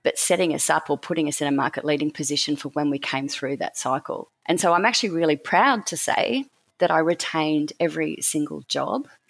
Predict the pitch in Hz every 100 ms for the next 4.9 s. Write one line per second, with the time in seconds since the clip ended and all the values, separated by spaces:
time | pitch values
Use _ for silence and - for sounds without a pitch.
0 | - - - - 190 185 185 185 180 180
1 | 170 165 156 151 - 170 165 - 165 151
2 | 143 147 - - - 202 - 180 - -
3 | 151 147 147 - - 156 151 139 165 -
4 | - 147 147 - - - 147 139